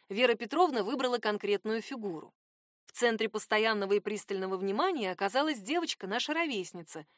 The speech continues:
принцесса княжества Монако. Вера Петровна приносила в класс невиданные журналы,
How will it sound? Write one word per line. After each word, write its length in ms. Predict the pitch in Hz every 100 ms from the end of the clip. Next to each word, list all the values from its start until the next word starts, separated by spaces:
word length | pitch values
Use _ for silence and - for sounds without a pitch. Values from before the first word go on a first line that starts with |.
| _ -
принцесса 600 | 202 196 262 320 - 233
княжества 540 | 214 196 208 - 214
Монако. 640 | 214 233 214 131 - - _ _ _ _ _
Вера 320 | 175 226 220
Петровна 640 | 208 208 214 269 311 233 185
приносила 560 | 202 196 208 233 214
в 80 | 196
класс 320 | - 214 -
невиданные 640 | 220 220 233 180 175 175 170
журналы, 760 | 180 180 185 277 330 196